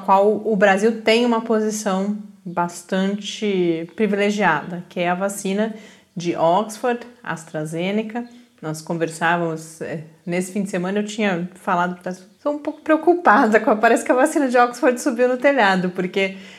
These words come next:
ela saiu na frente, foi a, a primeira vacina da qual a gente teve notícias, que entrou em, em fase três, resultados positivos. Durante muito tempo falou-se muito sobre ela,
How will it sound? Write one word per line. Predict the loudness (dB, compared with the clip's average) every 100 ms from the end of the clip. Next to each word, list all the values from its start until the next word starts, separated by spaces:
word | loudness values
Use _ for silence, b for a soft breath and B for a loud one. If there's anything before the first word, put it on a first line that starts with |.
| B
ela | -2 2 2
saiu | 2 2 2 4 2
na | 0
frente, | 0 0 0 2 0 -2 -4
foi | -4 -2 0
a, | 0 -2 -4 -6
a | -6
primeira | -2 0
vacina | 0 0 -2
da | -2
qual | -2 -2
a |
gente | -2 -8 -4
teve | -4 -4 -8 B B B
notícias, | -12 -12 -4 0 2 4 4 2 -2 -4
que | -4
entrou | -4 -2 0 0 0
em, | -4 -4 -4 -4 -4
em | -4
fase | -2 -4 -4
três, | -6 0 4 4 4 2
resultados | -2 -2 0 0 -2
positivos. | -6 -4 -4 0 2 2 2
Durante | 0 -2 -2
muito | -4 -4
tempo | -4 0
falou-se | 2 6 6 6 0
muito | -2 -2
sobre | -4 0
ela, | 2 2 0